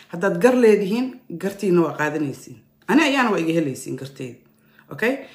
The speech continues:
Gartiina idin goyna iyadoo xalaal oo cadaalad ah farta idinka saala. But right now, waad qaldan tihiin, no? Okay? Because qaladaa ku duulooysiin, saaxiib. Mooshin qaldanaad keenteen. And that's not right. Maxaa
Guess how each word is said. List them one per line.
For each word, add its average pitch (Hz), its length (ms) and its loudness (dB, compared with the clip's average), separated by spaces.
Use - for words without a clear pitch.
Gartiina 233 400 -4
idin 185 240 -2
goyna 214 260 2
iyadoo 196 220 0
xalaal 196 340 -2
oo 170 80 0
cadaalad 170 380 0
ah 160 80 -4
farta 170 240 -8
idinka 143 220 -8
saala. 147 260 -4
But 139 160 -10
right 220 300 4
now, 311 320 8
waad 233 220 0
qaldan 247 340 4
tihiin, 160 280 2
no? 175 240 2
Okay? 330 320 0
Because 254 720 0
qaladaa 285 420 6
ku 240 60 0
duulooysiin, 190 640 4
saaxiib. 147 340 -8
Mooshin 240 460 4
qaldanaad 240 500 4
keenteen. 131 400 -8
And 254 120 -2
that's 302 240 -2
not 269 220 4
right. 220 280 2
Maxaa 196 180 -6